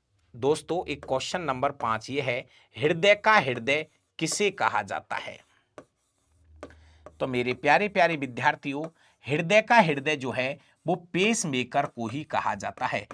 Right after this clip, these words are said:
क्योंकि पेसमेकर हमारे हृदय को धड़काने का काम करता है, तो पेसमेकर को ही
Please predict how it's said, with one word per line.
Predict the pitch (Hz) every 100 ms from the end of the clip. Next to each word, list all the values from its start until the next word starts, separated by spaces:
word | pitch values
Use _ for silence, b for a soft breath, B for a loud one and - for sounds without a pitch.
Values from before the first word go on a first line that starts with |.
| B _
क्योंकि | - 113 147
पेसमेकर | 143 - 196 240 214 170 170 165 170 b _
हमारे | 139 143 139 156
हृदय | 135 117 113 120
को | 147
धड़काने | 127 110 107 123 143 180
का | 190
काम | 180 139 135
करता | 117 117 135
है, | 131 143 151 b b -
तो |
पेसमेकर | 160 - 240 - 226 180 - 175
को | 170 143
ही | 135 143 165